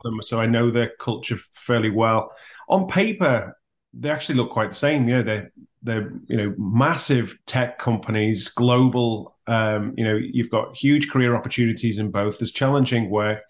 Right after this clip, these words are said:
They, they actually look quite similar from, in one respect. But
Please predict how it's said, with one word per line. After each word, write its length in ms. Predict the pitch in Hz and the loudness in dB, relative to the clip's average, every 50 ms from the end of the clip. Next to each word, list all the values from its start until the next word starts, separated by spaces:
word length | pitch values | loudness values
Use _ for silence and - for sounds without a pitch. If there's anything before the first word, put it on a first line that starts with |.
| - - - - - _ - | -20 -20 -20 -20 -20 _ -4
They, 140 | 135 135 139 135 - | -2 -2 -2 -2 -2
they 80 | 135 | 0
actually 340 | 139 147 143 - - 143 135 | 0 0 0 0 2 2 4
look 280 | 127 127 120 - - _ - | 4 4 2 -2 -6 _ -4
quite 280 | - 131 123 120 - | -2 -2 -2 -2 -2
similar 380 | - - - 143 139 131 127 117 | -4 0 2 2 2 2 0 -2
from, 220 | - - 113 104 107 | -2 -6 -6 -6 -4
in 80 | 113 | -2
one 160 | 113 113 113 | 0 0 0
respect. 400 | 117 117 - - 120 113 110 - - _ _ - - - - - - - - - - - - _ _ | 0 0 -2 -2 -2 -2 -2 -4 -10 _ _ -20 -20 -20 -20 -20 -20 -20 -20 -20 -20 -20 -20 _ _
But 260 | 147 151 - - | -2 0 0 -2